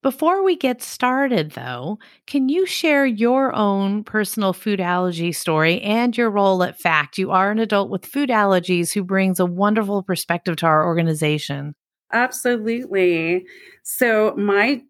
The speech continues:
Speaker 2: journey started nineteen years ago when my daughter Bailey was diagnosed at ten months old with multiple life-threatening food allergies. She's allergic to peanuts, tree nuts,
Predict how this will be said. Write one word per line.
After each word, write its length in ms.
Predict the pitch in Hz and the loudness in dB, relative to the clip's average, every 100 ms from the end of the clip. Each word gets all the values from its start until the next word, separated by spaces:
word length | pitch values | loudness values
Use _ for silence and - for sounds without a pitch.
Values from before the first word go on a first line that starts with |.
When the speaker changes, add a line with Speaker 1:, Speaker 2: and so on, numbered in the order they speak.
| _ | _
Speaker 2:
journey 800 | - 190 175 160 156 147 160 214 | -4 -2 0 0 -2 -2 0 0
started 880 | 269 - - 175 165 165 170 170 170 | 0 -4 -4 -2 0 0 2 2 2
nineteen 540 | 170 165 170 226 269 | 2 0 0 0 0
years 320 | 254 180 175 175 | 2 2 0 -2
ago 600 | 165 139 135 151 254 294 _ _ _ | -2 -2 -2 -4 -4 -6 _ _ _
when 120 | 180 | 0
my 140 | 180 170 | 2 2
daughter 320 | 175 156 165 | 0 0 -2
Bailey 720 | 165 165 156 143 151 180 262 - | 0 0 0 -2 0 0 0 0
was 220 | 175 160 | -4 0
diagnosed 840 | 165 160 175 165 143 165 214 - - | 2 2 2 2 2 0 -2 -6 -6
at 160 | 180 - | -6 -2
ten 220 | 185 196 | 0 2
months 280 | 269 320 202 | 2 2 0
old 400 | 160 139 220 294 - - _ _ _ - | 0 0 -2 -4 -8 -20 _ _ _ -2
with 240 | 262 262 | -2 2
multiple 640 | 214 208 - 214 214 214 196 | 2 2 0 -2 2 2 2
life-threatening 640 | 165 170 - 165 247 311 | 0 0 -2 -2 0 0
food 200 | - 170 | 0 0
allergies. 880 | 147 151 170 185 233 320 359 - - _ _ _ _ _ _ - | 0 -2 -2 0 0 0 0 -4 -14 _ _ _ _ _ _ -10
She's 320 | - 208 196 | 0 0 2
allergic 420 | 170 175 165 160 | 2 2 0 -2
to 80 | 175 | -4
peanuts, 880 | - 185 151 147 226 - - - - _ _ | -4 -2 2 2 2 0 -6 -6 -8 _ _
tree 360 | - - 160 156 | -10 -2 0 2
nuts, 680 | 156 160 - - - - | 2 0 0 -4 -8 -8